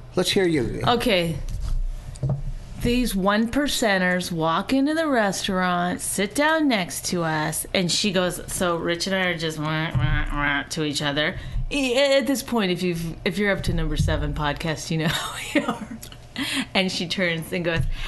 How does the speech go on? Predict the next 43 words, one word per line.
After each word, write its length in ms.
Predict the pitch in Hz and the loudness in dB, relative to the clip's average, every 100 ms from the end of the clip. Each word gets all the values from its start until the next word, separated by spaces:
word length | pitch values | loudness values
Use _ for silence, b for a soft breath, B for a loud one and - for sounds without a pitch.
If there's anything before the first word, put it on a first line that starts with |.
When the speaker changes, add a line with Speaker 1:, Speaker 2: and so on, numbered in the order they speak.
| B | B
Speaker 2:
"Happy 580 | - 170 202 180 185 196 | -2 2 4 4 2 2
New 240 | 190 208 262 | 4 4 4
Year." 840 | 311 277 262 247 240 233 240 240 - - - - - - - - | 4 4 4 4 4 4 0 -2 -14 -18 -18 -18 -18 -18 -8 -2
Ugh. 400 | 160 - - - B B B B B B | 0 -2 -6 -10 B B B B B B
I 80 | 170 | -2
was 100 | 170 | 0
like, 120 | 185 | 2
"Hey, 500 | 277 415 494 427 294 | 2 2 2 2 2
Happy 380 | 214 247 294 349 | 2 2 2 2
New 80 | 381 | 2
Year, 560 | 392 427 415 381 370 320 | 2 2 0 0 0 0
you." 440 | 311 349 359 - - | 0 0 0 -2 -2
And 120 | 202 | 0
then 160 | 196 208 | 2 4
they 40 | 208 | 4
Speaker 1:
And 80 | |
Speaker 2:
s- 60 | 139 | 6
Speaker 1:
I 120 | 156 | 6
said, 440 | 156 - 123 117 - - - | 4 4 4 0 -4 -14 -8
"That's 220 | - - | -2 2
a 20 | |
Speaker 2:
and 100 | 214 | 4
Speaker 1:
lot 120 | 214 262 | 6 6
of 60 | |
Speaker 2:
Rich 120 | 285 | 4
will 80 | 247 | 4
Speaker 1:
pre-," 80 | 233 | 4
Speaker 2:
talk 160 | 220 214 | 4 4
to 80 | 208 | 4
anybody. 360 | 190 175 165 | 4 4 4
Speaker 1:
but 80 | 156 | 6
I 100 | 165 | 6
said, 240 | 226 240 | 8 6
Speaker 2:
Loves 480 | 254 262 247 202 170 | 8 6 6 4 2
it. 60 | 147 | 4
Speaker 1:
"No," 240 | 123 117 | 4 6
I 80 | 123 | 4
said, 180 | 117 123 | 4 2
"That's 220 | 117 - | 2 2
a 40 | |
lot 220 | 110 104 98 | 2 0 0
of 80 | |
pressure." 480 | - 110 98 - - | -2 -2 0 -2 -6